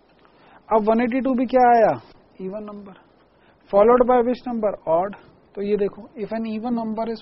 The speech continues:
followed by an odd number, they are to be added। तो वन एटी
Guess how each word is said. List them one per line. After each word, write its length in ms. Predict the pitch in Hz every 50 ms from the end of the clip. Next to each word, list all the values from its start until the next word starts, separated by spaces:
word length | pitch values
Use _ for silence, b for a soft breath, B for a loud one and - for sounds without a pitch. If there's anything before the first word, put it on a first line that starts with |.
| - 196
followed 280 | 190 196 208 202 196
by 160 | 196 196 196
an 60 | 196 185
odd 220 | 170 165 170 165
number, 240 | 165 165 175 190 208
they 240 | 202 175 180 175 165
are 140 | 151 139 147
to 100 | 151 165
be 180 | 202 220 226
added। 200 | 202 180 180 160 _ b b b b b b b b b b b -
तो 60 | 220
वन 280 | 202 180 170 196 233 254
एटी 180 | 277 240 240 269